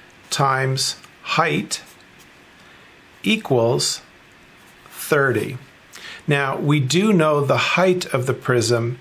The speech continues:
is six. So that means that L and W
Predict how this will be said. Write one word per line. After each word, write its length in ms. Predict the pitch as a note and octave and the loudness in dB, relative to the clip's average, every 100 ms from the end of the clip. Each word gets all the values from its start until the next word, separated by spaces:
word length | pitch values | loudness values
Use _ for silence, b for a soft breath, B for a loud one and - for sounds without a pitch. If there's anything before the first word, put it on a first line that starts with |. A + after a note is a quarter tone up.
| B B - | B B -2
is 540 | B2 A#2+ A#2 A2+ - - - - - - - - - | 0 2 2 0 -4 -8 -20 -20 -20 -20 -20 -20 -8
six. 640 | - - B2+ - - - B B - | -2 0 -2 -4 -6 -6 B B -8
So 180 | - C#3 | -2 2
that 220 | E3 - | 2 2
means 280 | E3 D3+ - | 2 2 0
that 260 | C3 - - - | 0 -2 -8 -2
L 540 | F#3 F#3 C3 C#3 G3 - - - - - - - - - | 0 2 2 0 -2 -10 -20 -20 -20 -20 -20 -20 -20 -6
and 340 | C3+ A#2+ B2 | -2 -2 -2
W 760 | F3+ A3+ F#3+ B2 A2 A2 D#3+ | 0 0 2 0 0 -2 -4